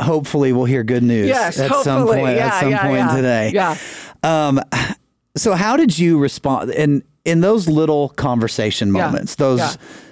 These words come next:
Speaker 1: little things that you're in and out of all the
Speaker 2: All the
Speaker 1: time?
Speaker 2: time.
Speaker 1: And I, I would agree. There's, and there's no real place to go. There's no, there's, there's nowhere to learn that that's the case
Speaker 2: Yeah.
Speaker 1: until you, until you experience it.
Speaker 2: Yeah.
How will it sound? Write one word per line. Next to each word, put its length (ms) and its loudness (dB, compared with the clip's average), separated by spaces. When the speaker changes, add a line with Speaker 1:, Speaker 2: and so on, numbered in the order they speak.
Speaker 1:
little 340 2
things 340 -2
that 160 -2
you're 200 0
in 160 0
and 100 2
out 160 0
of 140 -2
all 220 2
the 80 2
Speaker 2:
All 40 0
the 80 0
Speaker 1:
time? 200 0
Speaker 2:
time. 60 -2
Speaker 1:
And 120 0
I, 220 -2
I 120 0
would 100 4
agree. 200 2
There's, 320 -2
and 140 2
there's 180 2
no 320 4
real 300 4
place 360 0
to 80 -2
go. 560 2
There's 220 0
no, 360 2
there's, 380 -2
there's 440 -2
nowhere 360 4
to 80 2
learn 600 2
that 140 0
that's 240 -2
the 120 -2
case 400 0
Speaker 2:
Yeah. 80 2
Speaker 1:
until 240 0
you, 380 2
until 220 2
you 160 2
experience 760 0
it. 220 -4
Speaker 2:
Yeah. 200 -4